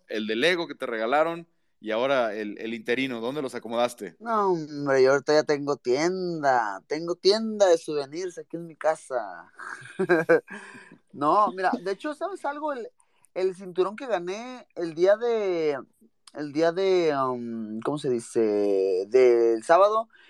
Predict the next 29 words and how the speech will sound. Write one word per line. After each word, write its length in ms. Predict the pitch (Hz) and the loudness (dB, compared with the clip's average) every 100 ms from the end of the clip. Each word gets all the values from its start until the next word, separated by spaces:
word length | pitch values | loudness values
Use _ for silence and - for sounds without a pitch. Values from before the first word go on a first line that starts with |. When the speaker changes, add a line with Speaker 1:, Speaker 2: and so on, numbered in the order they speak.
| _ _ - | _ _ -8
Speaker 2:
no 200 | 165 208 | -2 -2
sé 180 | 254 233 | -2 2
qué 200 | 247 240 | 4 6
pasó. 300 | 240 240 269 | 6 2 0
Me, 160 | 233 185 160 | -4 -2 2
ah, 120 | 190 185 | 2 2
llegó 220 | 196 214 | 2 0
un 180 | 220 214 | -4 -2
güey 140 | 220 | -2
de 120 | 220 | 0
la 100 | 202 | 0
U 100 | 202 | 0
F 120 | 202 202 | -2 -6
C 340 | 208 208 208 | -4 -4 -6
y 40 | |
me 120 | 175 165 | -8 -6
dijo, 240 | 165 170 | -6 -6
"Hey, 300 | 233 226 151 _ _ _ | -6 -4 -6 _ _ _
um, 760 | - 156 160 156 151 147 143 110 87 117 _ _ _ _ _ - | -6 -2 0 -2 -6 -10 -20 -20 -20 -20 _ _ _ _ _ -16
ocupamos 420 | 147 147 165 190 | -14 -6 -4 -2
llevárnoslos 400 | 175 175 190 196 | 2 2 2 -4
para 180 | 180 156 | -2 -2
hacerle, 500 | - 156 175 180 - - | -4 -8 -6 -6 -10 -6
para 180 | 151 139 | 0 0
hacerles 920 | 135 143 143 147 170 170 151 127 127 | -2 -4 -4 -4 -2 2 2 0 -4
modificaciones". 960 | 139 135 - 127 - 165 165 143 - _ _ _ _ - | -6 -10 -6 -8 -2 -2 -2 -8 -16 _ _ _ _ -14
Y 80 | 131 | -12
así, 220 | 135 135 190 | -4 2 2
ah, 140 | 339 | 2